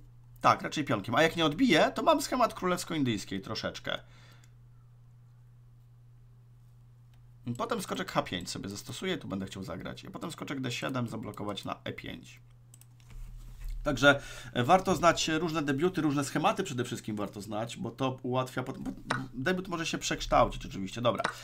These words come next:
tu biję pionkiem, tak jak wspomniałem. Po ruchu E pięć, który jest możliwy, zagram sobie skoczkiem.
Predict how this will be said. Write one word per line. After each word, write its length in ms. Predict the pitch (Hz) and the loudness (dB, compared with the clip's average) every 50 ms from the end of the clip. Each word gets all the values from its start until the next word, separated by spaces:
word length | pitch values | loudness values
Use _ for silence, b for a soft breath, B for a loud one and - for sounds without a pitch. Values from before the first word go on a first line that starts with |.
| B B B | B B B
tu 80 | 143 | -2
biję 200 | 131 127 113 104 | 2 2 2 2
pionkiem, 400 | 101 - 120 120 117 - - 117 | 2 2 2 4 4 4 2 2
tak 140 | 113 117 - | 2 0 0
jak 140 | 107 98 - | -2 -2 -4
wspomniałem. 560 | - - - 101 110 139 185 214 208 180 143 | -4 -4 -4 0 4 6 6 8 6 6 4
Po 100 | 135 160 | 4 4
ruchu 260 | 175 202 - - - | 4 4 2 2 2
E 120 | - 151 151 | 4 4 4
pięć, 240 | - 139 123 - | 4 2 0 -2
który 180 | - - 127 123 | -2 -2 0 0
jest 120 | 123 123 | 0 0
możliwy, 400 | - 123 110 107 127 156 151 143 | 0 -2 0 0 0 0 0 0
zagram 220 | 127 127 117 113 110 | 0 0 0 -2 -4
sobie 180 | - 113 107 | -4 -2 -4
skoczkiem. 640 | - - - - - - - - - - 285 285 277 | -4 -2 -2 -2 -2 -2 -2 -2 -2 -2 -2 -2 -4